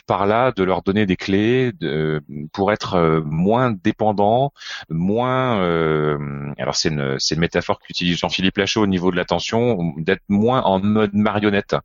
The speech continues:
euh, et commandé par des choses qu'ils ne connaissent pas, qu'ils ne maîtrisent pas, et qu'ils ne peuvent pas forcément maîtriser, mais en tout cas, euh, qu'ils sachent au moins d'où ça vient et, et pourquoi ça, ça se fait comme ça, quoi. Donc c'est vraiment, euh, c'est vraiment de l'information, de l'éducation à ce qui se passe dans leur tête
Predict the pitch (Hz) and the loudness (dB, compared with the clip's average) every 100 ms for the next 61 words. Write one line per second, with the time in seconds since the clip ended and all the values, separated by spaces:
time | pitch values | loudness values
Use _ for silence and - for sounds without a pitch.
0 | - - - - - 78 71 - 110 107 | -6 -14 -12 -8 -2 0 0 0 0 0
1 | 131 92 87 - 139 - 104 95 95 90 | 0 0 0 0 -2 0 0 2 4 4
2 | 87 85 92 85 - 98 135 - 85 80 | 2 2 2 0 0 0 0 0 0 0
3 | - - - 82 113 139 117 71 - 76 | -2 -10 -2 0 2 2 0 -4 -6 -6
4 | 76 78 - 82 - - - 98 95 - | -2 -2 0 -2 0 -2 0 2 2 0
5 | 110 151 110 - 78 - 107 147 - - | -2 0 0 -2 -6 -4 0 0 -2 -14
6 | - - - 78 76 98 - 120 - 101 | -18 -14 -2 -2 0 -2 0 -2 2 0
7 | 104 127 113 113 - 90 98 127 120 80 | 2 0 0 -4 -2 0 0 0 0 0
8 | 78 76 67 76 - - 101 - 78 - | 0 0 -2 -4 -4 -2 -2 0 -2 0
9 | 80 - 87 78 - 67 60 - - - | -4 0 -2 0 -2 -4 -6 -14 -12 -12
10 | - 87 - 110 95 110 123 135 127 95 | -4 -2 0 0 2 2 2 2 2 4
11 | 85 82 80 - - - - - 101 123 | 4 2 -2 -6 -12 -8 -6 -2 2 2
12 | 110 113 113 107 104 98 110 120 123 123 | 2 0 2 0 0 0 0 0 0 0
13 | 85 90 - 107 101 117 123 - - 95 | 0 0 0 0 0 0 0 0 -2 -6
14 | - 107 92 80 - 107 - - | -2 0 2 0 0 -2 -2 -8